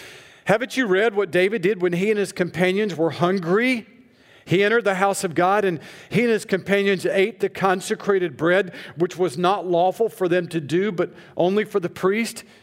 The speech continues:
So here's David, who would soon become Israel's greatest king, was with his, a, a few of his troops, his soldiers.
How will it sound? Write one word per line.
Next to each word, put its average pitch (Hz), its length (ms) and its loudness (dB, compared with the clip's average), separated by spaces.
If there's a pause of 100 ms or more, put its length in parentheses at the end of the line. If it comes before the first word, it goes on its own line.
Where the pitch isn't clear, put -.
(180)
So 185 140 0
here's 190 300 -2
David, 175 420 0
who 180 120 -2
would 170 140 -2
soon 202 260 -2
become 180 320 0
Israel's 180 460 0
greatest 180 500 0
king, 190 560 0 (420)
was 170 220 0
with 196 200 0
his, 196 260 -2 (320)
a, 165 100 4
a 165 180 0
few 202 280 0
of 170 80 -4
his 190 180 -2
troops, 214 540 -4 (120)
his 190 200 -2
soldiers. 202 680 0